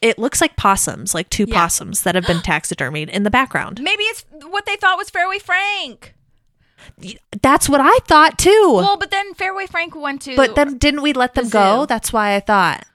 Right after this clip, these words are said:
Speaker 2: We took them to the zoo.
Speaker 1: That's right.
Speaker 2: But, I mean,
Speaker 1: Okay.
Speaker 2: there were multiple possums that I'm sure that they've killed to try to, like, you know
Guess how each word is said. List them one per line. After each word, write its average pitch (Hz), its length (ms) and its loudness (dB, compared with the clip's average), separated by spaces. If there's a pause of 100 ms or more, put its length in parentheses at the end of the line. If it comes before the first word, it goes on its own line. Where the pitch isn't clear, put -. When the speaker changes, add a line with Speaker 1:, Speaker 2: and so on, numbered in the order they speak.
(140)
Speaker 2:
We 233 80 -14
took 247 220 -14
them 233 140 -14
to 214 120 -14
the 196 100 -16
zoo. 165 540 -14
Speaker 1:
That's 190 240 -2
right. - 240 -12 (640)
Speaker 2:
But, 320 240 2 (120)
I 320 120 2
mean, 320 320 -4
Speaker 1:
Okay. - 60 -6
Speaker 2:
there 302 140 0
were 339 120 -4
multiple 277 520 -6
possums 240 460 -6
that 208 100 -4
I'm 208 200 -2
sure 226 260 -8
that 220 160 -10
they've 190 180 -10
killed 208 280 -10
to 208 80 -12
try 185 200 -8
to, 180 100 -8
like, 160 400 -8 (600)
you 226 160 -10
know 170 360 -8